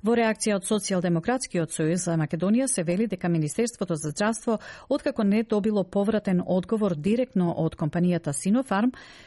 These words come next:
користејќи линкови и контакти, успеало да договори набавка на двесте илјади кинески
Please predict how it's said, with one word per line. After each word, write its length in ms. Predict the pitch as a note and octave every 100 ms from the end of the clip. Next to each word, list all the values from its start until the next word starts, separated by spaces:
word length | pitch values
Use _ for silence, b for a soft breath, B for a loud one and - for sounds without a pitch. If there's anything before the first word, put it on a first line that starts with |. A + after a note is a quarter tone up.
| B
користејќи 640 | D4 C4 B3 B3+ A#3 A#3+ -
линкови 480 | G#3 G#3 G3 F3+ E3+
и 200 | - D3
контакти, 680 | G#3+ B3 C4 B3+ - A3 -
успеало 540 | B3 - - G#3+ A#3+
да 120 | F#3+ E3+
договори 440 | D#3 F#3+ G3 F#3
набавка 460 | E3 F3 G3+ - F3
на 140 | D#3+
двесте 300 | D3+ A3+ A3
илјади 260 | F#3+ F3+ F3+
кинески 380 | - F3 F3